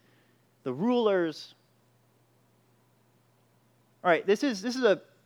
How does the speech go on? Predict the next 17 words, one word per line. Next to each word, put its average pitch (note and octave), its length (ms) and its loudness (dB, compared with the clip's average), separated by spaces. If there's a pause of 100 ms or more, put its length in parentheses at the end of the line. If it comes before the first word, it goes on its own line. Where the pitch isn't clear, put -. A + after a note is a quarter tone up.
(320)
Greek A#3+ 400 -4
way G3 200 4
of D#3 100 0
saying B2+ 560 -4 (380)
kind C4 160 2
of F#3 120 -2
all C4 360 6
of F#3 140 4
the E3+ 100 0
spiritual G#3 720 0
categories E3+ 840 0
of, C3 180 -2 (400)
of C3+ 280 0
demons A3 440 0
and D3+ 140 -4
powers G#3 680 4
and D3 300 -6